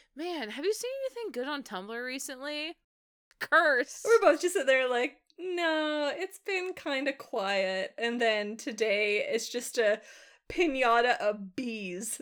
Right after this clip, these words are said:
Speaker 2: that has just been broken open and exploded everywhere. It's so funny.
Speaker 1: <laughs>
Speaker 2: I'm having the time of my life.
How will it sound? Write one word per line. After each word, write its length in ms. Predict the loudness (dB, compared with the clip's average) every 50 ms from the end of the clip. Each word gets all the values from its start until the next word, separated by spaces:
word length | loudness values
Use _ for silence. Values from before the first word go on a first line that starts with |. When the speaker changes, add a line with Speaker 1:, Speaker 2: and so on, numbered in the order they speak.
| -2
Speaker 2:
that 200 | 0 2 2 2
has 120 | 0 -2 -2
just 240 | -2 -2 0 0
been 180 | 0 -2 -2 -2
broken 500 | -4 0 2 4 6 6 4 4 2 2 2
open 580 | 0 0 0 0 0 0 -2 -2 -2 -4 -6
and 220 | -6 -6 -6 -4 -4
exploded 720 | -6 -6 -8 -10 -6 -2 0 0 2 0 0 0 -2 0
everywhere. 680 | -2 -2 -2 -4 -6 -4 -4 -2 0 0 0 0 0 -2
It's 420 | -6 -8 -8 -10 -12 -16 -16 -14 -12
so 400 | -10 -8 -4 0 0 0 0 0
funny. 520 | -4 -6 -6 -6 -4 -4 -6 -6 -6 -8 -12 -20 _ _
Speaker 1:
<laughs> 180 | -6 -4 -2 -4
Speaker 2:
I'm 760 | -4 -4 -4 -6 -8 -8 -8 -8 -8 -10 -8 -6 -6 -6 -4
having 340 | -2 -2 -2 -2 -4 -4 -6
the 80 | -6
time 300 | -6 -4 -6 -6 -6 -6
of 80 | -8 -10
my 100 | -10 -8
life. 460 | -8 -6 -6 -6 -6 -8 -10 -14 _